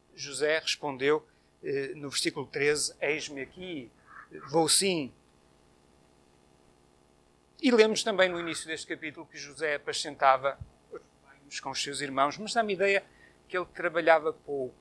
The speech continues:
Eh, provavelmente os seus irmãos não, eh, estavam muito interessados nos seus serviços.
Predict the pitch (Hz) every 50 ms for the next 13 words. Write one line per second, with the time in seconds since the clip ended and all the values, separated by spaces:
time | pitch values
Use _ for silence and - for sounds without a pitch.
0 | _ _ _ _ _ _ _ _ _ _ _ - - 147 139 135 - - 156 156
1 | 160 160 170 165 - - - - 175 156 147 156 147 151 160 165 165 147 131 143
2 | 151 160 160 160 156 156 143 - _ _ _ _ _ _ _ _ _ - - -
3 | - - - - 180 175 165 170 165 170 185 196 190 151 - _ 202 180 180 175
4 | 156 - - - - - - 170 175 175 170 160 - - 160 156 151 143 - -
5 | 175 151 - - - 160 156 139 135 139 135 123 - - - - - -